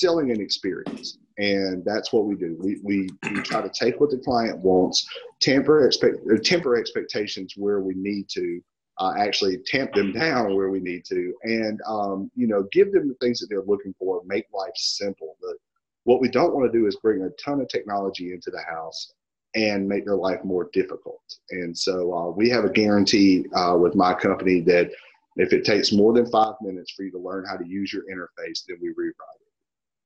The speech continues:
Uh, because honestly, you have never downloaded an app in your life that it took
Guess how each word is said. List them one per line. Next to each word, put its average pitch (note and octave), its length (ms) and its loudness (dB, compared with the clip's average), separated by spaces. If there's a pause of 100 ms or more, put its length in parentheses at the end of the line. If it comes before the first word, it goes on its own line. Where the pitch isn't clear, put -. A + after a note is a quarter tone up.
(160)
Uh, E2+ 300 -4 (180)
because F#2 500 -2
honestly, G2+ 680 -4 (480)
you A#2+ 180 2
have G2 180 -2
never A2 400 -2
downloaded G#2 540 -2
an F#2+ 220 -6
app G2+ 260 -2
in G2 180 -8
your F#2 200 -2
life F2+ 480 -2 (220)
that F#2+ 100 0
it - 160 -4
took G2 160 -4